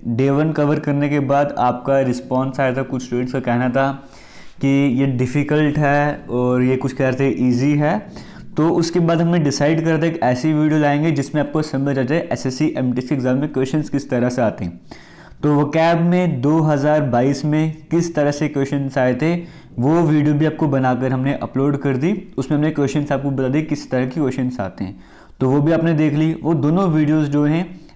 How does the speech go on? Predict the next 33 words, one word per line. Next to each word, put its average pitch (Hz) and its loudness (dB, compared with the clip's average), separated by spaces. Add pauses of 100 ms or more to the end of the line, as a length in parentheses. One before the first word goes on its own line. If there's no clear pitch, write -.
वो 135 0
हमने 151 0
ऐड 139 2
कर 147 2
दी 139 0
हैं 170 0
एसएससी 127 0
इंग्लिश 127 -2
वाली 135 0
प्लेलिस्ट 117 0
में। 95 -2 (880)
अब 135 0
हम 160 2
आगे 151 2 (480)
आज 139 2
डे 143 2
टू 165 2
कवर 165 2
कर 156 0
रहे 160 2
हैं। 147 -4
यहाँ 139 2
पे 143 0
नेक्स्ट 151 -2 (460)
टेन 170 2
इंपॉर्टेंट 151 0
क्वेश्चंस 147 -2
आज 123 2
हम 139 0
डिस्कस 123 -2
करेंगे 110 -2
जो 131 -2
कि 151 0